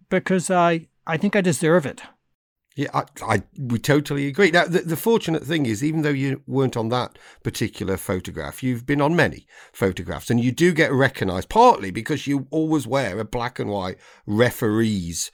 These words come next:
Speaker 2: shirt. When did you start doing that, Walter?
Speaker 1: Well, I, I wore three-piece suits through all those
Speaker 2: Okay.
Speaker 1: early adventures.
Speaker 2: <laughs>
Speaker 1: Three-piece
Speaker 2: Right.
Speaker 1: suits.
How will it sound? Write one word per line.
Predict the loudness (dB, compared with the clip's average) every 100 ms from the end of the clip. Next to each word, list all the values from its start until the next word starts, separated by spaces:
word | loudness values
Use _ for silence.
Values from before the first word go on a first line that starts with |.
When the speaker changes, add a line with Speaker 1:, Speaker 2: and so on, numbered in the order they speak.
| _
Speaker 2:
shirt. | -10 -2 0 0 -2 -10 -18 -20 -20 -20 _
When | 2 4 6
did | 4 2
you | -2
start | -2 -2 -2 -2
doing | -2 -2 -4
that, | -6 -12
Walter? | -14 -16 -16 -18 -8
Speaker 1:
Well, | 0 2 2 0 _ _ _ -2
I, | 2 2 2
I | 0 0
wore | 4 2 2
three-piece | 0 0 0 2 2 0
suits | 0 0 0 -2 -10 -12 _ _ _
through | -4
all | 4 4 4
those | 2 2
Speaker 2:
Okay. | 4 4
Speaker 1:
early | 4 2
adventures. | 0 0 -2 -2 -6 -8 -10
Speaker 2:
<laughs> | -14
Speaker 1:
Three-piece | -4 -2 -2 -2
Speaker 2:
Right. | -2
Speaker 1:
suits. | -4 -6 -6 -6 -10